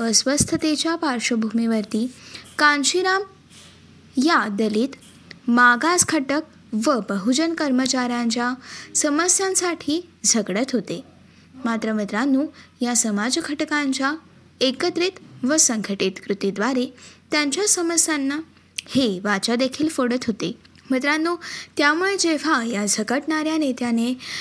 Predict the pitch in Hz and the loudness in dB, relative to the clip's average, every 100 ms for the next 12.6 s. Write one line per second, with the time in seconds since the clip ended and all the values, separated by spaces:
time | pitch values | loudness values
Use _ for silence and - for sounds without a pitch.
0 | - - 302 294 359 403 381 320 311 - | -6 2 2 4 2 0 2 2 2 2
1 | 311 277 277 311 - - - 330 320 339 | 2 2 0 -2 -8 -20 -4 2 4 4
2 | 427 466 453 381 339 330 330 302 311 370 | 2 0 2 2 0 -2 0 2 0 -2
3 | - - 254 262 254 302 359 359 320 277 | -10 -6 2 4 4 2 -2 0 2 2
4 | 294 285 269 - 262 285 - - - 262 | 0 0 -2 0 -2 -2 -6 -18 -6 2
5 | 269 277 339 339 403 427 349 302 294 285 | 2 4 2 0 2 2 2 2 2 2
6 | 285 247 254 - 208 147 - - 254 208 | 0 -2 -2 0 0 -2 -6 -6 -4 -2
7 | - 254 311 - - - - - 226 269 | 0 0 -2 -10 -20 -20 -16 -2 4 6
8 | 370 392 370 359 370 294 240 196 - - | 6 4 2 2 0 0 2 0 -8 -16
9 | - 254 226 202 226 277 330 - 311 320 | -2 2 2 2 0 0 -2 -2 0 0
10 | 320 - - - - 302 294 359 392 370 | -2 -16 -10 -4 4 4 4 0 0 0
11 | 320 320 294 262 269 262 294 277 247 233 | 2 2 0 0 0 0 0 0 0 0
12 | 240 233 226 220 220 | 0 0 0 0 0